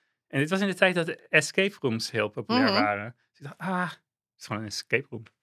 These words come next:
Speaker 1: Dus ik heb de hele nacht geprobeerd de separeer op te lossen.
Speaker 2: Dat is een interessante uitdaging.
Speaker 1: Ja, is
Speaker 2: Ja.
Speaker 1: niet gelukt. Of
Speaker 2: Nee. <laughs>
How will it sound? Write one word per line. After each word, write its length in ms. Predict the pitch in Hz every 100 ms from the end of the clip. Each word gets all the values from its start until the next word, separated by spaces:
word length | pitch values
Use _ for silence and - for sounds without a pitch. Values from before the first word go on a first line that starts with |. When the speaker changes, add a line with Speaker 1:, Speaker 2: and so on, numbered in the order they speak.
| _ _ _
Speaker 1:
Dus 100 | -
ik 60 | -
heb 100 | 131
de 80 | 123
hele 160 | 143
nacht 160 | 135 131
geprobeerd 320 | - 123 120
de 180 | 123 117
separeer 460 | - 123 113 131 123
op 80 |
te 140 | - 123
lossen. 360 | 113 - 156 _ _ _ _ _ _ _ _ _ _ _
Speaker 2:
Dat 240 | - 208 -
is 200 | 117 -
een 120 | 120
interessante 560 | 143 139 - 131 120
uitdaging. 540 | 127 123 123 131 214 254
Speaker 1:
Ja, 200 | 240 -
is 80 | - -
Speaker 2:
Ja. 120 | 277
Speaker 1:
niet 140 | 170
gelukt. 500 | - 139 - - - _
Of 100 | 269
Speaker 2:
Nee. 180 | 302 359
<laughs> 800 | 403 359 - 698 571 - - 294